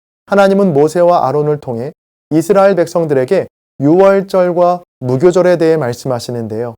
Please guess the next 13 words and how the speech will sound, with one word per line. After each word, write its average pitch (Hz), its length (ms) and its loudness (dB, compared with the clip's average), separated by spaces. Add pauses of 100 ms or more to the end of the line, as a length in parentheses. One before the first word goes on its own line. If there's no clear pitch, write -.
(840)
이번 170 380 2
달 175 280 0
십 175 240 -8
일에 165 280 -2 (520)
집집마다 196 600 2
흠없는 202 600 0
일 202 160 2
년 196 220 0
된 190 160 -2
수컷인 190 760 -6
어린 170 380 -2
양을 170 280 -2
준비하고 127 640 -6